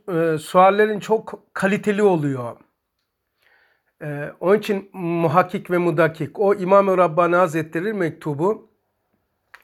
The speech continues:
e, <clears throat> nasıl ki İmam-ı Rabbani Hazretleri'nin, e, eseriyle,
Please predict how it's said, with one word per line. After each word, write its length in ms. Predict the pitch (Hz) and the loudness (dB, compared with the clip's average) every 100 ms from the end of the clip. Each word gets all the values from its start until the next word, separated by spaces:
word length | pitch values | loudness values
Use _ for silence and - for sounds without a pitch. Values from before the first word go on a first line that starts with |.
| _ - - - _ _ _ _ _ - | _ -20 -20 -20 _ _ _ _ _ -6
e, 500 | 165 151 151 147 151 - _ _ _ _ _ _ _ _ | 0 2 2 -2 -6 -12 _ _ _ _ _ _ _ _
<clears throat> 840 | 277 294 - 247 226 160 - _ 185 | -4 -4 -2 0 0 -2 -10 _ -4
nasıl 320 | 208 208 185 | -4 -4 -4
ki 360 | 208 208 196 - 92 95 _ _ _ _ _ - - _ _ _ _ _ _ | 0 2 2 -4 -20 _ _ _ _ _ _ -20 -20 _ _ _ _ _ _
İmam-ı 420 | 175 190 190 190 | -6 -4 -2 -2
Rabbani 420 | 185 165 180 185 | -2 -2 -4 -4
Hazretleri'nin, 1120 | 175 175 151 170 165 170 165 170 180 170 - _ _ _ _ _ - | -4 -4 -4 -6 -4 -2 0 2 2 0 -4 _ _ _ _ _ -10
e, 560 | 151 151 147 147 143 - | -6 -4 -4 -6 -10 -10
eseriyle, 1000 | 156 - 160 156 165 165 160 151 131 107 | -10 -6 -2 0 2 2 2 0 -2 -6